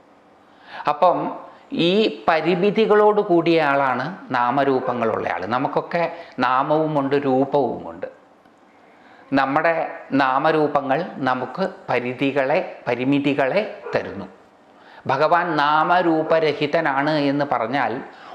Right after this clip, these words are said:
ഒന്നുകൊണ്ടും പരിമിതനാക്കപ്പെട്ടവൻ അല്ല എന്നർത്ഥം. പരിമിതികളില്ലാത്ത, അപരിമിതൻ ആണ് ഭഗവാൻ.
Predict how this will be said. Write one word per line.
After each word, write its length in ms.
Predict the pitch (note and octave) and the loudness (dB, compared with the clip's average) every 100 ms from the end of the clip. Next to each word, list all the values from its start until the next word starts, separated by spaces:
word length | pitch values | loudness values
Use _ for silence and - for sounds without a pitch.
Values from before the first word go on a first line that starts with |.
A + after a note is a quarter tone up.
| - | 0
ഒന്നുകൊണ്ടും 1080 | D#3 D#3+ F3+ G#3+ A#3+ F3+ D#3 D#3 E3+ F3+ - | 2 2 2 2 2 2 0 0 0 0 -2
പരിമിതനാക്കപ്പെട്ടവൻ 1500 | C#3 C3+ D3+ E3+ F3 E3+ D3+ C3+ - D#3 - C#3 C#3+ C#3 D#3+ - | -2 0 0 0 2 0 0 -2 -2 -2 -2 -2 -2 -2 -6 -6
അല്ല 440 | A2+ A2+ B2+ C#3 - | -6 -2 -2 -4 -8
എന്നർത്ഥം. 500 | G#2+ G#2+ - - - - - - _ - - - - - _ - - C#3+ | -10 -8 -10 -8 -10 -10 -20 -20 _ -20 -20 -20 -20 -20 _ -20 -6 -4
പരിമിതികളില്ലാത്ത, 1200 | B2+ D#3 D#3+ E3 F3 E3 E3 C#3 B2+ B2 A#2+ A#2 | -2 -2 -2 0 -2 0 0 -2 -2 -2 -2 -2
അപരിമിതൻ 800 | A#2 C#3+ C#3+ D3+ D#3 D#3+ C3+ C3 | -2 -2 -2 -2 0 0 -2 -4
ആണ് 220 | A#2 A2+ A2+ | -4 -4 -4
ഭഗവാൻ. 400 | G2+ G2+ G2 | -6 -6 -6